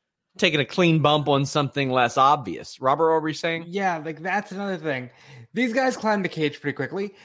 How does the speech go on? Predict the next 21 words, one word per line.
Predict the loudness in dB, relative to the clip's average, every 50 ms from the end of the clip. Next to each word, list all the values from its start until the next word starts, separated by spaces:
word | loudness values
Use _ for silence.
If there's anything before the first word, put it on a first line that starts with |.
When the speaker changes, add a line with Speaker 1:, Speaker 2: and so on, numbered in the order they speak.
| -20 _ _
Speaker 2:
There's | -4 -4 -4 -4 -6 -6
eight | -2 -2 0 2
other | 2 2 2 0
guys | 2 4 4 4 6 4 4 2 0
here | -2 -2 -2 0 0
that | 0 -2 -2 -2
just | -4 -6 -6
sort | -6 -6 -6 -4
of | -6 -10 -12
stopped. | -14 -20 -20 -6 -2 0 0 0 0 -2 -6 -6 -10 _ -20
Why | -14 -8 -2 0
didn't | 0 0 0
they | -6 -8 -8
try | -8 -10 -10
to | -10 -10
get | -8 -8 -8
up | -6 -8 -10 -10 -10
there | -10 -8 -8 -8 -8 -10 -12 -14 -18 -20 _ _ _ _ _
and | -10 -10 -8 -8 -10 -12 -14
save | -12 -8 -2 0 0 0 0
Jericho? | -2 -2 -2 -2 -2 -4 -4 -4 -6 -4 -6 -8 -10 -16